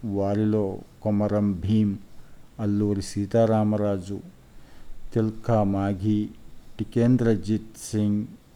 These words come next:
వీర్ సురేంద్ర సాయే, వీర్ నారాయణ సింగ్, రూప్చంద్ కోన్వార్, లక్ష్మణ్ నాయక్, రామ్జీ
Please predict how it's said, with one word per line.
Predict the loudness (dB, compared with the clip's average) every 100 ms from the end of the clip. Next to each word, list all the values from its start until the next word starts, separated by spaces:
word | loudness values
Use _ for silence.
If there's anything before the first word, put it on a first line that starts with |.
| -6
వీర్ | 2 4 4
సురేంద్ర | 0 -2 0 2 2 0
సాయే, | -2 -2 0 2 2 0 -2 -6
వీర్ | -4 4 6 6 4
నారాయణ | 2 2 2 4 4 2
సింగ్, | 0 0 0 0 -6 -20 -20 -18 -14 -4
రూప్చంద్ | 2 2 0 -2 2 2 -2 -4
కోన్వార్, | 0 2 4 4 2 0 -6 -8
లక్ష్మణ్ | -4 -2 -2 0 2 2
నాయక్, | 2 2 4 2 0 -10 -10 -8 -2
రామ్జీ | 4 6 4 4 2